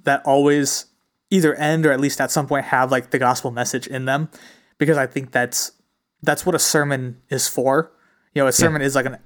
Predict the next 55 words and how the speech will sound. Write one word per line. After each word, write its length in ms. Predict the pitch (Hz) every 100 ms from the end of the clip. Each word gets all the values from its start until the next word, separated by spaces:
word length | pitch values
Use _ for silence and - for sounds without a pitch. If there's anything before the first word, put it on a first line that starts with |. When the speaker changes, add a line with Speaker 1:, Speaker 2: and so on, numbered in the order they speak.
| -
Speaker 1:
is 140 | 156 139
an 80 |
explanation 540 | 131 - - 135 127 139
and 80 | 127
application 460 | 131 - 139 139
of 120 | 120
biblical 320 | 123 123 131 -
text, 400 | - 123 113 156
or 80 |
at 60 | 147
least 160 | 170 170
it 60 |
should 280 | - - 156
be. 220 | 127 117 - - - - _ _ -
And 280 | 156 135
Speaker 2:
Mm-hmm. 220 | 92 95 92 -
Speaker 1:
every 220 | 160 165
biblical 320 | 156 151 151
text 380 | 143 - 131 -
is 160 | 156 -
part 240 | - 135
of 120 | 127
this 160 | 127 -
big 220 | - 117
story. 380 | - 127 - - _ _ _ _
And 120 | 151 143
so 80 |
I'm, 120 | 151 165
Speaker 2:
Yeah. 140 | 113
Speaker 1:
I'm 60 | 175
a 40 | 127 -
big 220 | 170 165
fan 200 | - 147
of 120 | 139 123
that, 240 | 117 - - _ _ _ _ _ _
but 160 | 165 160
I'm 100 | 156
not 180 | 160 175
a 40 |
fan 240 | - 160 147
of 240 | 131 - _
always 360 | 156 143 139 123
needing 220 | 139 123
a 60 | 113
sermon 360 | - 139 120
necessarily. 600 | 117 113 117 127 117 113
Like, 140 | 117 123
have 120 | 180
you 80 | 220
ever, 180 | 247 240 - -
you 80 | 165
ever 80 | 185
been 160 | 170 175
at 160 | 151
a, 240 | 135 123